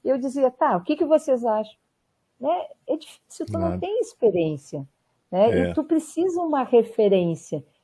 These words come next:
Speaker 1: E eu, e eu digo assim, olha, daí eu dava a minha experiência pra eles, né?
Speaker 2: Sim,
Speaker 1: Então,
Speaker 2: sim.
Speaker 1: ah, é importante a gente ter. Então, eu acho assim, ó, nós vamos,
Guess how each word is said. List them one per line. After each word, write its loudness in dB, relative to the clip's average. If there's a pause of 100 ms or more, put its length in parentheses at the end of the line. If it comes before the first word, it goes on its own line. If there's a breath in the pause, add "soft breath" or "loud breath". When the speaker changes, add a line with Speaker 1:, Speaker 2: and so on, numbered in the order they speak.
Speaker 1:
E 0
eu, 4
e 2
eu 6
digo 2
assim, 4
olha, 4
daí 6
eu 8
dava 8
a 6
minha 0
experiência 6
pra 2
eles, 0
né? -8
Speaker 2:
Sim, 2
Speaker 1:
Então, 2
Speaker 2:
sim. -2 (560)
Speaker 1:
ah, 4
é 6
importante 0
a 4
gente -6
ter. 0
Então, 0
eu 4
acho 2
assim, -6
ó, 0
nós -2
vamos, -2